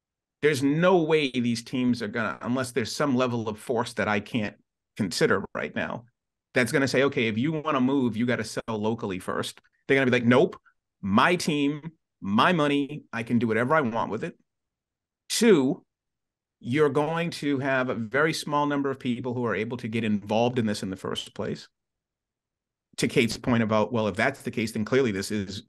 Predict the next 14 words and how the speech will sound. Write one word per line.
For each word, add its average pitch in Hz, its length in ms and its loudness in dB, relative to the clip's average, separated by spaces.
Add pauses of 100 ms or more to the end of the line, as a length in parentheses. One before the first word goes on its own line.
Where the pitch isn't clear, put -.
(100)
there's 107 180 -2
something 113 600 -2
of 107 160 -2
it 95 100 -4
that 92 140 -2
is 98 120 -6
broken." 101 420 -6 (760)
You 127 340 2
also 180 420 4
have 113 260 -2
some 131 360 -2
level 120 400 -2
of, 113 400 -2 (460)
uh, 107 420 0